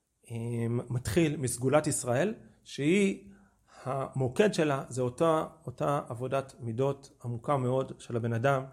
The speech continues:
שהוא עובד על האישיות שלו, להתחבר בתוך תוכו לזרם ההרמוני, השקט, הפנימי,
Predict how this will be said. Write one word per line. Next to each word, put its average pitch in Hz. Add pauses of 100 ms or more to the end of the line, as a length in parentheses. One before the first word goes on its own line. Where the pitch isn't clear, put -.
(280)
שהוא 135
עובד 135
על 139
האישיות 127
שלו, 131
להתחבר 127
בתוך 185
תוכו 156 (320)
לזרם 139 (100)
ההרמוני, 123 (380)
השקט, 127
הפנימי, 131